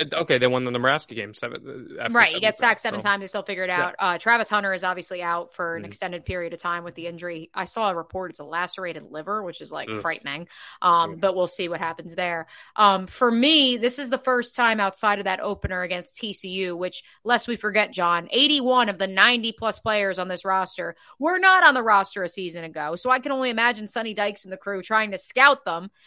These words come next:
Speaker 1: because
Speaker 2: Right.
Speaker 1: you have no idea what they're gonna look like. Um, clearly now there is tape. And so this is the second time this season they have to go on the road. If this game was being played in Boulder,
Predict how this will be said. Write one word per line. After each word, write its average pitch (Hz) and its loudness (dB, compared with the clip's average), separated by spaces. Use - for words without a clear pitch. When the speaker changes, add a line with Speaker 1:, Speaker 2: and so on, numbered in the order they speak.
Speaker 1:
because 247 0
Speaker 2:
Right. 214 2
Speaker 1:
you 285 8
have 208 2
no 202 4
idea 240 6
what 185 -4
they're 180 -6
gonna 165 -8
look 156 -10
like. - -10
Um, 190 2
clearly 285 6
now 208 4
there 208 -4
is 185 -8
tape. 185 -4
And 214 -4
so 202 2
this 233 0
is 220 -10
the 220 -6
second 262 -2
time 247 2
this 233 -4
season 240 -6
they 208 -2
have 202 0
to 196 -16
go 202 0
on 190 -4
the 185 -8
road. 175 -6
If 175 -10
this 381 -2
game 359 -8
was 320 -8
being 254 -4
played 240 -2
in 220 -4
Boulder, 226 0